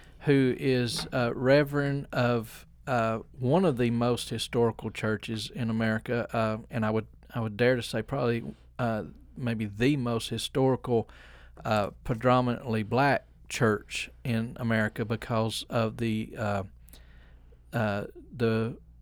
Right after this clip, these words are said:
Reverend, uh, Martin Luther King Junior, uh, was, was the pastor there, was the, I believe, the founder. I'm not positive on that one, but I believe he is. So this is a, a, a great, a great, a church with a great history.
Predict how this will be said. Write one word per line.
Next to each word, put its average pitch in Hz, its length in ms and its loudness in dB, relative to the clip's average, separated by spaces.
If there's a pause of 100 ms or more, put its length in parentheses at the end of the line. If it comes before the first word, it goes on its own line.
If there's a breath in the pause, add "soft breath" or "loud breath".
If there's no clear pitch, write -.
(260)
Reverend, 110 540 2
uh, 110 200 -4
Martin 120 300 2
Luther 117 240 -2
King 120 540 -2 (260 soft breath)
Junior, 117 600 0 (480 soft breath)
uh, 104 320 0 (240)
was, 120 460 2
was 117 240 2
the 113 100 0
pastor 113 500 0
there, 110 320 -2
was 113 300 0
the, 107 200 0
I 117 100 0
believe, 120 400 4 (360)
the 113 100 0
founder. 123 680 0
I'm 113 120 -4
not 113 180 -4
positive 120 400 0
on 113 160 -2
that 107 160 0
one, 110 120 -4
but 107 140 0
I 110 80 4
believe 120 300 -2
he 120 120 0
is. 120 180 2 (480 loud breath)
So - 200 2
this 165 220 6
is 170 120 4
a, 123 320 2
a, 120 200 0 (260)
a 123 120 0
great, - 460 -4
a 139 100 -2
great, 139 460 4
a - 80 -2
church 160 300 6
with 127 120 2
a 120 40 2
great 127 320 4
history. - 580 -4